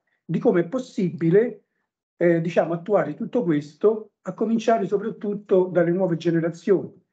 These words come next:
quindi coinvolgere le scuole. E poi l'altra cosa che abbiamo ideato e che vogliamo proporre, che qui sono venuto a proporre, è che lungo il percorso, abbiamo creato il percorso dell'Ardiatina Laurentina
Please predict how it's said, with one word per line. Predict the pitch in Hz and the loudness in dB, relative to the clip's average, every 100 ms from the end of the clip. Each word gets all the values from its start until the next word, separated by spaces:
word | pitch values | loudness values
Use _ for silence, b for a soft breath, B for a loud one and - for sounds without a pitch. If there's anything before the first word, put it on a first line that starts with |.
| _ _ | _ _
quindi | - 185 160 | -2 -2 2
coinvolgere | 175 175 196 170 175 170 | 2 2 0 0 -2 -2
le | |
scuole. | 170 - 196 131 - - b b b | -4 -2 -2 -2 -6 -18 b b b
E | 196 | -10
poi | 165 226 175 | -2 0 0
l'altra | 220 220 196 | -2 0 -2
cosa | 202 202 170 | 0 -2 0
che | |
abbiamo | 165 180 190 156 | -2 0 -2 0
ideato | 180 165 127 131 190 226 214 | 0 0 -2 0 2 4 0
e | 165 | -8
che | 165 | -4
vogliamo | 156 165 170 | -2 2 2
proporre, | 160 165 165 143 123 135 | 2 0 0 0 -4 -8
che | - - | -6 -4
qui | 175 151 - _ _ _ | -4 -4 -8 _ _ _
sono | - 160 | 0 0
venuto | 160 170 | 2 0
a | 160 | 0
proporre, | 180 165 135 - 165 165 - | 0 -2 -2 -2 -2 -4 0
è | 190 | 0
che | 180 156 160 - _ _ _ | 2 -2 -4 -10 _ _ _
lungo | 180 269 247 202 | 2 4 6 4
il | - | 2
percorso, | 190 - - - | -4 -2 -4 -2
abbiamo | 160 185 180 | -2 0 0
creato | 190 175 147 | 2 2 2
il | 156 | -4
percorso | 170 180 233 226 185 | -4 -2 -2 -2 -2
dell'Ardiatina | 170 170 165 170 165 202 | 0 0 0 -2 0 0
Laurentina | 165 156 151 143 147 123 117 - | 0 0 -2 -6 -8 -8 -12 -14